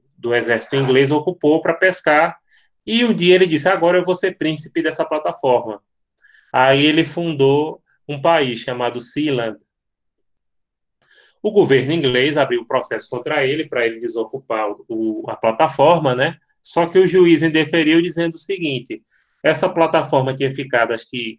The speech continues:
acho que foi em sessenta e sete, tinha ficado mais de quase trinta anos desocupada, e, é, a plataforma era fora do mar territorial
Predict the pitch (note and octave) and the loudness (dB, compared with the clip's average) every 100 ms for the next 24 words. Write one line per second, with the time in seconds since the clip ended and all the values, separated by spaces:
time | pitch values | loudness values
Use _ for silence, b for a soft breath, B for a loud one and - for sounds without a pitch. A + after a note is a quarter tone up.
0 | - B2 - C#3 B2+ C3+ C#3 D#3 C#3 A2+ | -6 -8 -4 -4 -4 -6 -6 -8 -4 -4
1 | A#2 A#2+ C3 B2+ B2 D3+ E3 D#3 C3+ - | -4 -2 0 0 2 2 2 0 -2 2
2 | D3+ D#3+ D#3+ D#3 D#3 C#3 B2 A#2+ A#2+ A#2+ | 2 2 -4 -2 0 2 2 -2 -4 -8
3 | - - _ _ _ _ _ _ A#2+ A#2 | -10 -20 _ _ _ _ _ _ -6 -2
4 | B2 C#3+ E3 C3+ B2+ C3 E3+ F3 _ _ | -2 -2 2 4 6 4 0 -4 _ _
5 | _ _ _ _ _ _ _ E3 E3 E3 | _ _ _ _ _ _ _ 0 0 0
6 | - C#3+ C3 B2+ B2+ B2 - - C3+ C#3 | -2 -2 2 2 2 0 -2 -2 0 2
7 | C#3+ C3+ C#3+ C3 C3+ C3+ C3+ B2 A2+ A2 | 0 0 -2 -2 0 0 0 -2 0 -2
8 | - - C3 B2 A#2+ A#2+ B2 A#2+ B2 A#2+ | -6 -2 -2 0 -4 -4 -8 -4 -4 -2
9 | A#2 G#2 G#2 A2 | -2 -2 -4 -8